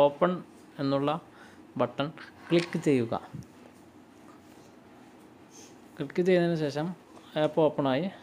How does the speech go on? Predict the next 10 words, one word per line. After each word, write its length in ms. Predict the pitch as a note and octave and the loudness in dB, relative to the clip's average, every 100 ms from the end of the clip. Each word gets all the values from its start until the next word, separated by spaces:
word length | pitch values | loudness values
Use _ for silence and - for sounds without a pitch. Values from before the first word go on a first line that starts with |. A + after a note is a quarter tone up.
| - - | -16 -6
അതിൽ 200 | C3 D#3 F3+ - - - - - - - - | -4 -4 -6 -14 -20 -20 -20 -20 -20 -20 -8
കണ്ടിന്യൂ 400 | D3+ D#3 E3+ F#3 G#3 | -2 2 2 2 0
സെലക്ട് 300 | E3+ C#3 - F2+ | 0 -2 -4 -10
ചെയ്യുക. 200 | C#2+ - - - - - - - - - | -10 -16 -20 -20 -20 -20 -20 -20 -20 -10
കണ്ടിന്യൂ 300 | C#3 C#3+ E3+ F3 | -4 0 0 0
സെലക്ട് 280 | F3 - E3+ | -4 -4 -2
ചെയ്ത് 160 | D#3+ D3+ | 0 2
കഴിഞ്ഞാൽ 260 | D3 C#3 - - - - - - - - - D3 | 2 0 -4 -10 -20 -20 -20 -20 -20 -20 -8 0
ബാക്ക് 260 | C3+ C#3 C3+ | 2 2 0
അടിക്കുക. 300 | C3+ C3 - | -4 -8 -16